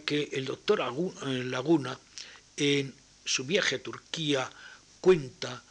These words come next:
cómo vino de Venecia, vestida de una forma lujuriosa y riquísima, con un séquito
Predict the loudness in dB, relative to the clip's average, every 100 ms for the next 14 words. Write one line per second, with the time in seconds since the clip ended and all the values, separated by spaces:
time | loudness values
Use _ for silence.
0 | -20 -20 -20 -20 -20 0 2 2 4 2
1 | 2 -12 -20 -20 -20 -12 -2 0 2 2
2 | 2 2 0 0 -2 -4 -6 -12 -20 -20
3 | -8 2 2 2 -2 -2 -2 -4 -10 -10
4 | -10 -10 -8 -4 0 0 -2 -8 -10 -16
5 | -20 -20 -20 -18 -16 -12 -6 0 0 -2
6 | -8 -14 -10 2 4 4 2 -6 -10 -12
7 | -18 -6 0 4 6 4 2 -6 -6 -6